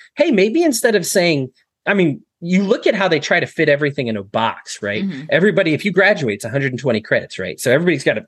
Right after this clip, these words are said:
Speaker 1: <clears throat> into that hundred and twenty credit box. Hey, maybe we find that some of these degrees we're giving out are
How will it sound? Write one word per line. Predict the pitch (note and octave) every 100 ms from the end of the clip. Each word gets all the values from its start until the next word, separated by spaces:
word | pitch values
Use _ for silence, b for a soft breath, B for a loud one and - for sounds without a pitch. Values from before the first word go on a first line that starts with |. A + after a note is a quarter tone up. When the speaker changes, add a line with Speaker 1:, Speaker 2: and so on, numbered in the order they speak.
| -
Speaker 1:
<clears throat> | A3+ G#3 -
into | E3+
that | C#3 A2+
hundred | C#3+ E3+ D3+
and |
twenty | C3+ C#3+ B2+
credit | - A#2 A2+
box. | C3+ D3+ - - B B B
Hey, | C#4 D4 - _ _ _
maybe | - A3 D#4+ F4+ F#4
we | B3 B3+
find | - C#3+ D3 A3+ B3
that | F3 -
some | - A3+
of | A#3
these | A3 F#3
degrees | D3 B2+ C#3 E3
we're | F#3+
giving | G3+ G#3 G#3
out | A3+ A#3
are | A3